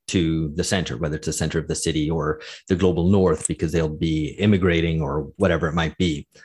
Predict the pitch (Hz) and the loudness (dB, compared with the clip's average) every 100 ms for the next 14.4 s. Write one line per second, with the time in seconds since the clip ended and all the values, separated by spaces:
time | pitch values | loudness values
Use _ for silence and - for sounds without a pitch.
0 | - _ - 90 90 - 117 123 120 127 | -20 _ -2 2 2 0 2 2 4 4
1 | 120 117 110 107 101 - 101 95 101 117 | 4 4 4 4 2 0 0 2 4 6
2 | 98 - 90 87 82 85 82 80 85 85 | 4 2 0 0 0 0 0 0 0 0
3 | - 90 - 90 87 85 80 87 82 _ | 0 -2 2 2 2 2 0 -4 -6 _
4 | - 90 85 90 85 87 80 80 _ - | -2 0 0 -2 0 0 -2 -6 _ -4
5 | - _ - 104 98 92 - 98 90 90 | -4 _ -12 0 2 2 2 0 0 0
6 | 85 82 85 - 90 101 101 87 80 - | 2 2 0 2 2 2 2 2 0 -4
7 | - 85 82 78 85 82 82 82 82 85 | -2 0 0 0 0 2 2 2 2 2
8 | 80 76 - - _ 113 110 - 113 127 | 0 -4 -16 -20 _ -2 -2 -4 0 0
9 | 123 107 101 - 85 82 _ - - _ | 2 2 2 2 -2 -4 _ -20 -20 _
10 | - _ - 90 95 95 98 90 90 113 | -20 _ -4 0 0 2 2 0 0 2
11 | 113 101 92 87 95 - 95 - 85 90 | 4 4 2 2 0 2 2 2 -2 0
12 | 95 87 - 82 80 78 76 73 78 73 | 2 0 0 0 0 0 -2 -2 -4 -4
13 | - 87 - - - 80 76 - 76 76 | 0 0 0 -6 -2 -2 0 0 0 0
14 | 87 87 85 | 2 4 2